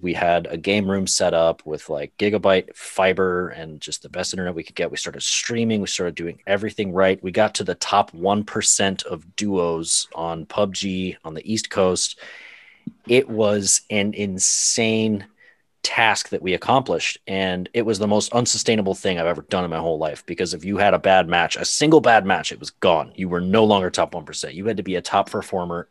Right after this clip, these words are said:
every single time you played. But we got to the point where we were literally playing against the Twitch, the Twitch streamers that we were playing against. And we saw the actual gap between how good we were and how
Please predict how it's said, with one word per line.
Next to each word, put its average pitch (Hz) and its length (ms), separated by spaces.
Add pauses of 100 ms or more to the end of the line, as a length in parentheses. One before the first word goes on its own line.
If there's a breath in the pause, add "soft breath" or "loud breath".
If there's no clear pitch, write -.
every 92 280
single 90 240
time 80 240
you 80 80
played. 87 400
But 92 240 (880 loud breath)
we 120 100
got 165 240
to - 80
the 120 100
point - 340
where 92 320 (420)
we 120 160
were 123 140
literally 113 400
playing 113 380
against 92 300
the - 60
Twitch, - 380
the 95 140
Twitch - 320
streamers 98 400
that 90 80
we 85 100
were 67 100
playing 131 320
against. 80 460 (1040)
And 120 180
we 113 120
saw 110 420
the 104 300
actual 98 480 (100)
gap - 420
between 98 440
how 123 260
good 117 240
we 107 140
were 92 340 (480 loud breath)
and 95 140
how 101 560